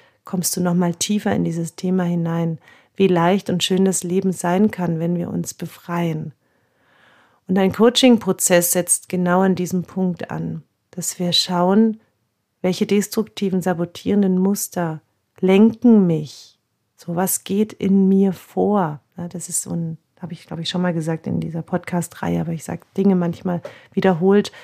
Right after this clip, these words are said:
weil wir sie wiederholt dann auch wirklich verstehen oder noch mal anders verstehen. Also wenn wir uns mit der, mit dem Gedanken, ähm, beschäftigen, was in uns vorgeht, bedeutet, bedeutet das,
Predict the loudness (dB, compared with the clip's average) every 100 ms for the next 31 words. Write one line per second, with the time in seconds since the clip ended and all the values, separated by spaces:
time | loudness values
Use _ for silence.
0 | -10 -4 0 0 -2 -6 -4 -4 -2 0
1 | 0 -2 -4 -4 -6 -8 -8 -12 -10 -8
2 | -6 -6 -6 -6 -6 -6 -4 -4 -4 -2
3 | -2 -2 -6 -14 -14 -12 -10 -10 -14 _
4 | _ _ _ _ _ _ _ _ _ -20
5 | -20 -20 -20 -20 _ _ -2 2 4 6
6 | 6 2 0 -4 -2 -4 -4 -8 -8 -8
7 | -8 -4 -2 -2 -4 -6 -8 _ -6 -4
8 | -2 -4 -6 -10 -6 -4 -4 -6 -4 -2
9 | -2 0 2 2 -2 -6 -4 -2 -4 -4
10 | -8 -8 -10 -4 -2 -2 -6 -10 -14 -10
11 | -4 -4 -4 -6 -6 -6